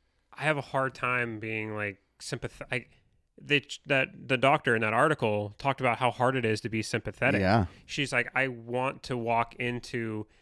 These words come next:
Speaker 1: the patient's room knowing
Speaker 2: Yeah.
Speaker 1: that they were unvac-, like, they chose to be non-vaccinated." She's like, "I'm not gonna feel bad for these people."
Speaker 2: Yeah.
Speaker 1: And then you get in there and you realize this person is dying and they're a person.
Speaker 2: Yeah.
Speaker 1: And you're like, "Yes, their own choi-, they made their own choices, but,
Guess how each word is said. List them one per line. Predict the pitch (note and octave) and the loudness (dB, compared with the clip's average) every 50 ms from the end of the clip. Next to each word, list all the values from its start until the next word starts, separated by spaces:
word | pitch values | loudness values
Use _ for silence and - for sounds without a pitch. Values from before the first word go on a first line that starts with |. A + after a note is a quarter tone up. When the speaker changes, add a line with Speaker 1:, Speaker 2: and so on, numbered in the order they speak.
| _ _ _ _ _ - | _ _ _ _ _ -18
Speaker 1:
the | B2 A#2 A2 B2 | -14 -8 -8 -4
patient's | - - B2 B2 A2+ - B2+ A2+ G#2+ - | -2 0 0 0 0 -2 -4 -4 -4 -6
room | A2 A2 A2+ A2+ A2 G#2+ G#2 G#2 G#2 | -4 -2 0 0 0 -2 -2 -2 0
knowing | A2 A#2+ B2+ C#3 D3 C#3 | 2 4 4 4 4 4
Speaker 2:
Yeah. | B2+ | 2
Speaker 1:
that | A#2 - | 2 2
they | A#2+ A2+ | 2 2
were | A2+ A2+ A#2 | 2 0 0
unvac-, | A2+ A2 A2+ A2 A2 G#2 - _ - | 0 0 2 2 0 0 0 _ -6
like, | - A2 G#2 - - | -8 -8 -8 -6 -4
they | - A#2+ A#2 | -2 -2 0
chose | - C3 B2+ A2+ | 0 -2 -2 -2
to | A2+ | -2
be | A#2+ A#2 | -4 -2
non-vaccinated." | A2+ A2 G#2+ G#2+ G#2+ G#2 - - A2+ G#2+ G#2 G2+ G2+ | -2 -2 -4 -4 -6 -6 -8 -8 -8 -6 -6 -6 -6
She's | - - G#2 | -6 -4 -4
like, | A2 G#2+ G#2 _ - | -4 -4 -4 _ 0
"I'm | B2+ C3 | 2 2
not | C3 B2 A#2 | 2 0 -2
gonna | B2 A2+ | -2 -6
feel | - - A#2 | -6 -6 -4
bad | G#2+ A2 G#2+ G#2+ - | -2 -2 -2 -2 -4
for | - | -6
these | G2+ G2+ G2 - | -12 -12 -12 -12
people." | - - - B2 B2+ - - _ - | -16 -16 -14 -12 -12 -14 -14 _ -14
Speaker 2:
Yeah. | - C#2+ D2+ D2 C#2+ C#2 C#2+ - | -8 -6 -6 -6 -6 -8 -10 -6
Speaker 1:
And | - A#2+ A#2+ | -4 -2 2
then | B2+ C3+ | 2 2
you | C3+ C#3 | 2 2
get | B2+ C3 A#2+ | 2 2 0
in | B2 A#2+ | 0 0
there | A#2+ A#2 A2+ | 0 -2 -2
and | A2+ | -2
you | A2 A2 | -2 -2
realize | A2+ A2 G#2+ G#2 G2+ | -2 -2 -2 -2 -4
this | G#2+ G#2 | -4 -6
person | - - B2 - - A2 | -6 -4 -4 -4 -4 -6
is | G2+ F#2+ | -6 -4
dying | A2 G#2 G2+ G2+ | -4 -4 -4 -4
and | G2+ G2+ | -4 -6
they're | G2+ F#2+ | -8 -8
a | F#2+ | -8
person. | - - G2 F#2+ - - - - - - | -8 -8 -8 -8 -8 -10 -12 -14 -12 -8
Speaker 2:
Yeah. | - D2 D2+ D2 C#2+ C#2 C2 - - - | -6 -4 -4 -2 -4 -4 -6 -8 -8 -6
Speaker 1:
And | B2 A#2 | -4 -2
you're | A2+ A2 | -2 0
like, | G#2+ G#2 G#2 - - - - _ _ _ _ - _ _ _ - _ _ _ _ _ _ _ _ _ _ - | 0 -2 -4 -6 -10 -20 -20 _ _ _ _ -20 _ _ _ -20 _ _ _ _ _ _ _ _ _ _ -12
"Yes, | - A#2+ C3 C3 C3 B2+ - - - | -4 0 2 2 2 2 -2 -6 -8
their | A#2 A2+ A#2 A#2 A#2 A#2 | -4 -2 0 0 2 2
own | A#2 A2+ A2+ | 0 0 -2
choi-, | - - B2 A#2 A2 | -2 -2 -2 -2 0
they | A2 A2 A2 | 0 0 2
made | A2+ A#2 A2+ | 2 0 0
their | A2+ A2+ A2 | 0 -2 -2
own | A2 G#2 | -2 -4
choices, | - - A#2 A2 G#2+ - A2 G2 | -2 -2 -2 -2 -2 -2 -6 -6
but, | - - G#2+ G#2 | -4 -4 -4 -4